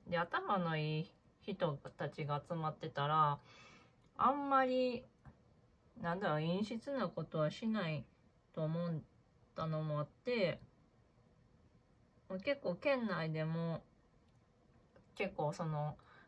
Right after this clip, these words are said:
ベストスリーに入る学校を狙ってました。で、結構、受験勉強も結構大変だったし、まあ、割と倍率が、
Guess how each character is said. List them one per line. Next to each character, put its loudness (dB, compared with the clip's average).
ベ 2
ス -6
ト -2
ス -2
リ 2
ー 0
に -2
入 -2
る -2
学 -4
校 -6
を -2
狙 -2
っ -4
て -8
ま -2
し -16
た。 2
で、 -2
結 -6
構、 0
受 -2
験 2
勉 0
強 -4
も -2
結 -4
構 -6
大 -2
変 -4
だ -2
っ -8
た -4
し、 -4
ま -4
あ、 2
割 4
と 0
倍 6
率 -2
が、 4